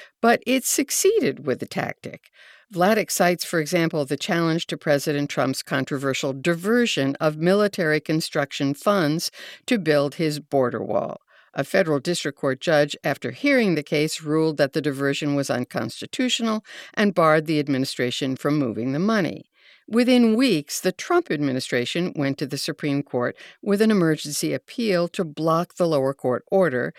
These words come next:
and the high court restored the diversion by a five to four vote,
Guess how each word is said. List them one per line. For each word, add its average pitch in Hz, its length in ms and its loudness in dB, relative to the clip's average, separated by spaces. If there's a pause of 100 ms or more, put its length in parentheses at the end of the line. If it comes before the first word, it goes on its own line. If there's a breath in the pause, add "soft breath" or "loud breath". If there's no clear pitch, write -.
(340 loud breath)
and 240 260 6
the 214 100 2
high 190 220 2
court 156 380 -2
restored 339 580 2
the 156 80 0
diversion 139 640 -4 (260 loud breath)
by 185 140 4
a 202 80 4
five 131 320 -2
to 160 100 -8
four 175 260 -2
vote, 170 420 2